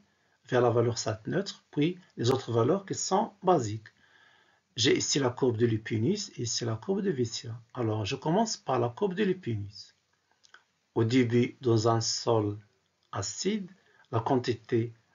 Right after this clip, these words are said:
de calcium absorbé est un peu faible et constante. Jusqu'au P H sept, elle reste constante. Jusqu'à P H huit, elle reste constante. Mais à partir de P H neuf, donc c'est lorsque le sol devient plus basique, plus riche en calcium, eh bien, la courbe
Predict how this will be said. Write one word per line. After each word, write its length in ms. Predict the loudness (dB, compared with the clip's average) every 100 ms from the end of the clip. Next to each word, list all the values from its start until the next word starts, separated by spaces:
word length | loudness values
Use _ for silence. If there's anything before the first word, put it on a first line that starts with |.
| _
de 60 | -6
calcium 520 | -2 0 2 0 0 -2
absorbé 560 | -8 -4 -2 -2 -4 -6
est 160 | -4
un 80 | -4
peu 160 | -2 -6
faible 400 | -4 -8 -8 -14 _ _ _ _ -6
et 40 |
constante. 720 | 2 2 2 -4 -4 -6 -14 _ _ _ _ _ _ _
Jusqu'au 300 | -2 0 -2
P 140 | 2
H 260 | 2 2 0
sept, 260 | -2 -2 -2
elle 80 |
reste 180 | -4 -6
constante. 560 | -6 -8 -6 -4 -4 -4
Jusqu'à 360 | -4 -4 -4
P 180 | -4 -2
H 260 | -2 -2 -4
huit, 160 | -4
elle 80 | -2
reste 180 | -4 -4
constante. 580 | -8 -8 -8 -10 -10 -12 _ _ -12 -2
Mais 100 | 0
à 100 | 0
partir 380 | -2 0 2
de 80 | 2
P 160 | 0 0
H 300 | 0 0 2
neuf, 300 | 0 0 -8
donc 220 | -6 -6
c'est 140 | -6 -4
lorsque 340 | -4 -6 -6
le 40 |
sol 260 | -4 -2 0
devient 320 | -2 -2 -4 -2
plus 140 | 2
basique, 400 | 4 4 2 -2
plus 160 | 0 2
riche 220 | 4 2
en 60 | 0
calcium, 540 | -2 -2 -4 -4 -4 -8 _ _ _ _ _ _ _ _ _ _ 10
eh 140 | 10
bien, 260 | 10 6 4
la 120 | 0
courbe 460 | 0 0 0 -2